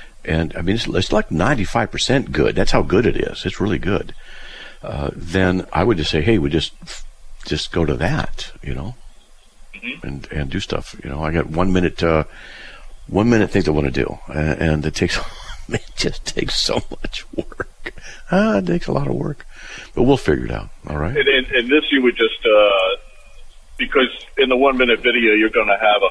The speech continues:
Speaker 2: footer and a, he-, a header and a footer,
Speaker 1: Right.
Speaker 2: basically,
Speaker 1: Mm-hmm.
Speaker 2: that you, you know, you don't wanna put that in that,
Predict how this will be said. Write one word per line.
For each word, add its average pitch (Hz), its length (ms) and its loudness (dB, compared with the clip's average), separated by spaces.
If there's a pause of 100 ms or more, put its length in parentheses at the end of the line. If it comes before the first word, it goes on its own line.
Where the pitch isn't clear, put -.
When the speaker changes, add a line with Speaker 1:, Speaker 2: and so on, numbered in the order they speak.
(100)
Speaker 2:
footer 107 340 4
and 92 100 0
a, 92 80 2
he-, 110 320 2
a - 120 2
header 113 320 4 (120)
and 95 160 -2
a 92 260 -4 (320)
footer, 113 320 4
Speaker 1:
Right. - 80 -10 (920)
Speaker 2:
basically, 98 640 0
Speaker 1:
Mm-hmm. - 80 -10
Speaker 2:
that 117 140 2 (1120)
you, 117 180 2
you 113 120 2
know, 113 140 4
you 117 140 4
don't 123 140 6
wanna 110 200 4
put - 340 -2
that 107 300 4
in 117 200 2
that, 98 280 2